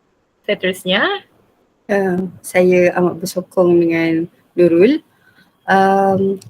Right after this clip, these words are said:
Speaker 2: berkenaan dengan masalah internet ini sendiri, yang mana mengalami, kita mengalami, semua sekolah mengalami ketidakcapaian internet, namun sekolah masih mengeluar-, uh, masih mendapat inisiatif untuk mengana-, mengatasi masalah ini. Uh, seperti sekolah saya juga mengalami masalah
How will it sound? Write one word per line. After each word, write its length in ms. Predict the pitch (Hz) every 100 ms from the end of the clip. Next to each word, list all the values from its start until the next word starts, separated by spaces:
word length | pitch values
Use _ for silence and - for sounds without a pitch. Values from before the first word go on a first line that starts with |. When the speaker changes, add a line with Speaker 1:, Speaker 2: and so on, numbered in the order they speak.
| _ 208
Speaker 2:
berkenaan 320 | 214 202 190
dengan 160 | 190
masalah 400 | 190 185 196 185
internet 400 | 180 185 190 180
ini 160 | 180 180
sendiri, 400 | - 175 165 196 240
yang 160 | 214
mana 400 | 208 208 208 208 208
mengalami, 400 | 196 214 214 208
kita 240 | - 226 247
mengalami, 480 | 233 226 220 220
semua 320 | 214 - 247 269
sekolah 320 | - 277 233
mengalami 400 | 208 202 196 190
ketidakcapaian 720 | - 190 - - 185 185 175
internet, 400 | 170 175 233 277 - -
namun 320 | - 214 254 277
sekolah 400 | - 262 294 277
masih 320 | 262 262 254
mengeluar-, 400 | 233 233 233 -
uh, 80 | 208
masih 400 | 214 214 226 220
mendapat 240 | 214 220
inisiatif 400 | 226 262 254 202
untuk 160 | 185 202
mengana-, 400 | 196 190 190 190
mengatasi 640 | - 226 254 240 220 220 190
masalah 400 | 180 - 170 165
ini. 320 | 160 160 143 - - - -
Uh, 160 | 180 185
seperti 320 | - 214 220
sekolah 320 | - 233 226
saya 240 | 240 262
juga 400 | 262 226 254 320
mengalami 480 | 320 247 240 226 226
masalah 640 | 214 214 - 208 208 202